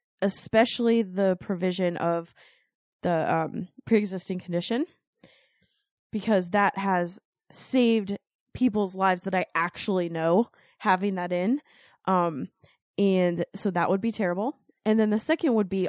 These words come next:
obviously the, um, equal marriage,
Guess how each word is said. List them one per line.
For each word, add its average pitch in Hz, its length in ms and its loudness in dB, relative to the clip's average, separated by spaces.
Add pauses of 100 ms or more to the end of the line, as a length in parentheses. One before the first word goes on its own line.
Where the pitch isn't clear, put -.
obviously 202 760 0 (480)
the, 185 340 0
um, 170 320 -2
equal 190 300 -2
marriage, 180 680 -4